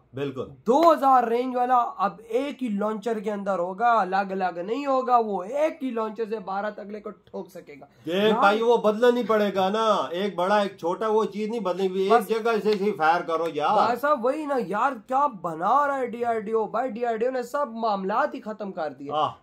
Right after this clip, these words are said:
Speaker 2: डीआरडीओ ने बोला, "हमने ये यूनिवर्सल लॉन्चर बना दिया, अब अलग-अलग रखने की कोई जरूरत
Speaker 1: हाँ।
Speaker 2: नहीं है, एक ही लॉन्चर में हम सारे दो हज़ार रेंज, पाँच हजार रेंज वाले मिसाइल रख के उनको आराम से फायर कर सकते हैं।" यार,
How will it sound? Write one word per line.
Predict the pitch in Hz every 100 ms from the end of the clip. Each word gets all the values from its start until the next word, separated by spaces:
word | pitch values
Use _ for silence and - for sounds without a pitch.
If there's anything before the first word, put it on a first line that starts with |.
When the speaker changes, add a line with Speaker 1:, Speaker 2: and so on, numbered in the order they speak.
| 156
Speaker 2:
डीआरडीओ | 202 226 202 226 269 277
ने | 269
बोला, | 202 240 254
"हमने | 214 143 220 285 285
ये | 247 240 226
यूनिवर्सल | 208 214 202 214 208
लॉन्चर | 208 202 202 214
बना | 190 175 175
दिया, | 202 220 220
अब | 180
अलग-अलग | 190 220 233 214 190
रखने | 190 190 180
की | 170
कोई | 202 277
जरूरत | 214 247
Speaker 1:
हाँ। | 135 135
Speaker 2:
नहीं | 123
है, | 202 _ _ -
एक | 294 311
ही | 233
लॉन्चर | 233 240 233 254
में | 240 233
हम | 214
सारे | - - 262 285 262 - _ _
दो | 127 254 302
हज़ार | 254 247 214 175
रेंज, | 165 - _ _ -
पाँच | 277 302 277
हजार | 247 262 220
रेंज | 233 233
वाले | 233 226
मिसाइल | 214 190 214 208
रख | 220 220
के | 220
उनको | 226 175 196 190 -
आराम | 165 170 185 202 196
से | 196
फायर | 180 175 165 170 165
कर | 170
सकते | 170 175 165 180
हैं।" | 175 160 147
यार, | 160 202